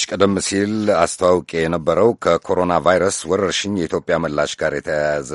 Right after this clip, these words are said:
ዘገባ ዘግየት ብሎ ይቀርባል። ይቅርታ ጠይቃለሁኝ ለድምፁ መዘዋወር። የሰማችሁት ሰሞኑን የኢትዮጵያ ፌዴራላዊ ደ-፣ ዴሞክራሲያዊ አንድነት መድረክ አስራ ስድስተኛ መደበኛ ጠቅላላ ጉባኤን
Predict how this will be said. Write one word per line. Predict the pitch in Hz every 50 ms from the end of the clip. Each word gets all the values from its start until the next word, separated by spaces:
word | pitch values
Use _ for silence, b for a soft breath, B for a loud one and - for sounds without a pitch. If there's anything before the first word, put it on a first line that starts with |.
| 71
ዘገባ | 65 80 101 82 98 98 110 127 143 151 B B B B B B
ዘግየት | - 73 87 98 78 90 104 98 - -
ብሎ | 76 71 78 78
ይቀርባል። | 71 69 - 85 - 73 78 104 117 139 143 127 - - 78 76 73 73
ይቅርታ | 71 69 - 73 - - 80
ጠይቃለሁኝ | 78 76 73 69 80 78 73 71 71 71 65 69 76 73 69
ለድምፁ | 71 73 73 76 67 65 80 78 78 - - - 90 80
መዘዋወር። | 82 80 76 64 - 92 117 117 87 80 87 117 135 147 - B B B B B B B
የሰማችሁት | 120 135 - 170 147 139 131 123 113 - - 117 120 131 143 -
ሰሞኑን | - - 117 107 107 101 101 104 113
የኢትዮጵያ | 120 104 95 90 - 92 82 - 90 85
ፌዴራላዊ | - - 82 78 82 80 80 80 80 80 76 73 69 _ _ _
ደ-፣ | 85 85 80 76 71 71 67
ዴሞክራሲያዊ | 62 73 80 85 87 - - 85 78 73 - - 78 78 76 76 73
አንድነት | 73 73 76 71 76 76 71 69 - - -
መድረክ | 73 76 98 92 76 92 120 - - B B B B B
አስራ | - 98 101 - 117 110
ስድስተኛ | - - 98 92 98 92 - 95 92 92 87 90 90 90 92 87 - _ _ _ _ -
መደበኛ | 76 85 82 80 78 85 82 80
ጠቅላላ | 76 78 76 - - 71 71 67 67 67 67 67 64 60 - - _ _ 65 64
ጉባኤን | 64 65 80 76 78 73 67 62 58 64 67 64